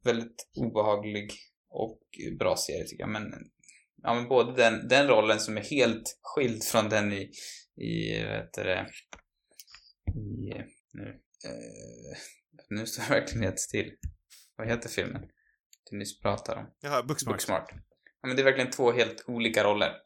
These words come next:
Speaker 1: Och hon
Speaker 2: Mm.
Speaker 1: känns ju verkligen som en, en skådis att ha koll på i framtiden.
Speaker 2: Ja,
Speaker 1: Eh.
Speaker 2: där får du ju ett helhetsperspektiv på henne som jag inte har, för jag har ju bara sett den i Booksmart, och då... Ja, men du har ju ändå lite mer befogenhet att ge henne årets stjärna-roll.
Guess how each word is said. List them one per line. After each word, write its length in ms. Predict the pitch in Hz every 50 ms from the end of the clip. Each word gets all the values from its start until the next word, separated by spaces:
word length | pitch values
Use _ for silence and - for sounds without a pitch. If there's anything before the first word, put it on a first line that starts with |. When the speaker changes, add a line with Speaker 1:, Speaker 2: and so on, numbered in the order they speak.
| - _ _ _ - - _ _ - - -
Speaker 1:
Och 60 | 120
hon 140 | - - 120
Speaker 2:
Mm. 100 | 120 123
Speaker 1:
känns 140 | 120 - -
ju 40 | 120
verkligen 300 | 117 113 113 - 113 104
som 160 | - 107 98 95 95 - _ _ _ _ - 101
en, 120 | 101 104 101 98 107 110 - - - - -
en 80 | 101
skådis 560 | - - - - 107 104 101 101 98 - - 104
att 240 | 98 - - - _ - - - - - _ _ _ _ _ _ _
ha 140 | - 107 - -
koll 120 | 117 110 104 -
på 80 | - 101
i 40 | -
framtiden. 540 | - 113 104 101 104 - - 101 98 - - - _ _ _ _ - - _ - - 107 104 117
Speaker 2:
Ja, 80 | 127
Speaker 1:
Eh. 60 | 131
Speaker 2:
där 100 | 120 151
får 180 | 147 - 170 165
du 60 | 160 147
ju 200 | 143 135 131 123
ett 120 | 123 -
helhetsperspektiv 720 | 127 113 113 110 107 - - 120 - - - 110 - 131
på 80 | - 117
henne 160 | 107 101 98
som 100 | - 113
jag 120 | 101 101 101
inte 300 | 101 98 95 - - 117
har, 220 | 110 98 95 90
för 100 | - 113
jag 60 | 104
har 60 | 110
ju 60 | 120 110
bara 120 | 117 104
sett 260 | - - 117 - _
den 120 | - 104 95
i 60 | 92
Booksmart, 580 | 101 - - - - - - - - - - -
och 80 | 98
då... 440 | 110 110 110 110 110 107 104 101 98 - _ _ _ _ _ _ _ _
Ja, 60 | - 120
men 120 | 123 123
du 100 | 139 139
har 160 | 143 143 139
ju 60 | 131
ändå 200 | 123 117 113 117
lite 240 | 117 120 117 - 123
mer 180 | 120 117 110 104
befogenhet 420 | - - - 117 107 104 98 98 95
att 80 | - 123
ge 220 | 110 120 135 120
henne 300 | 101 101 98 98 98 101 _ _ _
årets 260 | - 120 101 98 -
stjärna-roll. 440 | - 98 - 82 - - - -